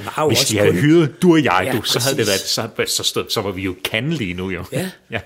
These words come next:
Speaker 2: Der er
Speaker 1: Den
Speaker 2: så ikke lige noget der lige nu, men,
Speaker 1: Nej,
Speaker 2: men vi
Speaker 1: men jeg vil
Speaker 2: ventede.
Speaker 1: kunne,
Speaker 2: Ja.
Speaker 1: jeg vil gerne i Cannes, ja.
Speaker 2: Ja. I Cannes?
Speaker 1: Ja, i Cannes.
Speaker 2: Ja.
Speaker 1: Og den var jo kun to timer, filmen.
Speaker 2: Ja,
Speaker 1: Altså,
Speaker 2: det
Speaker 1: for min skyld kunne den godt have varet tre-fire timer.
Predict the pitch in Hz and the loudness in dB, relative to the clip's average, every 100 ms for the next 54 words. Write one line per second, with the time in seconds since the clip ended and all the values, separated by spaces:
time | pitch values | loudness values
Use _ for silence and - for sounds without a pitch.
0 | _ - - - - 95 - 98 - 104 | _ -20 -20 -20 -8 -4 -2 -2 -4 -8
1 | 101 92 95 95 87 90 90 98 101 - | -6 -4 -4 -4 -6 -8 -6 -6 -8 -12
2 | - 123 110 123 123 135 180 101 92 - | -10 -6 -4 -2 0 2 2 0 -2 -8
3 | - 92 - - - - 113 123 90 92 | -8 -10 -10 -20 -20 -12 -10 -10 -14 -16
4 | - 87 82 - _ - - _ _ _ | -18 -18 -18 -20 _ -16 -16 _ _ _
5 | _ - - _ _ _ _ _ 117 - | _ -20 -20 _ _ _ _ _ -14 -10
6 | - 95 135 113 - - 131 147 123 120 | -6 -4 -4 -6 -12 -8 -6 -4 -4 -2
7 | 120 147 - 104 - - - _ - - | 0 -4 -6 -12 -12 -18 -20 _ -10 -2
8 | 139 139 - 107 95 151 156 151 - 165 | -2 -2 -4 -2 -2 -2 -2 -6 -4 -6
9 | 143 - 143 143 - 131 131 127 _ - | -6 -8 -6 -6 -6 -8 -10 -14 _ -4
10 | 110 110 131 131 - 139 208 196 165 147 | -4 0 -2 -2 -2 0 -2 -2 -6 -6
11 | 160 131 117 139 143 101 120 131 - 151 | -6 -4 -4 -4 -4 -4 -4 -6 -6 -8
12 | 120 - 123 - 113 | -6 -8 -10 -10 -14